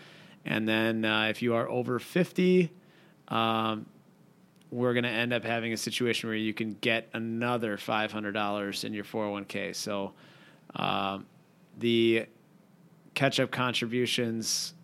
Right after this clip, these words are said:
will allow you to get an extra sixty-five hundred. Now, I R As are actually gonna stay the same. So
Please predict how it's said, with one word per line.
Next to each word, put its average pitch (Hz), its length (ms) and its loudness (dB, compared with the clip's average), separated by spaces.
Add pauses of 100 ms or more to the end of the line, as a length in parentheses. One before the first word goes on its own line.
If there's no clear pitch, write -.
(180)
will 113 380 -2
allow 113 360 2
you 110 320 2
to 113 180 -4
get 107 180 0
an 104 100 -2
extra 104 320 -4
sixty-five 104 840 -4
hundred. 85 540 -8 (540)
Now, 113 200 4
I 143 180 10
R 143 140 10
As 131 220 6
are 127 100 0
actually 123 240 2
gonna 117 120 -2
stay 117 200 0
the 107 80 0
same. 98 260 -4 (160)
So 101 480 -4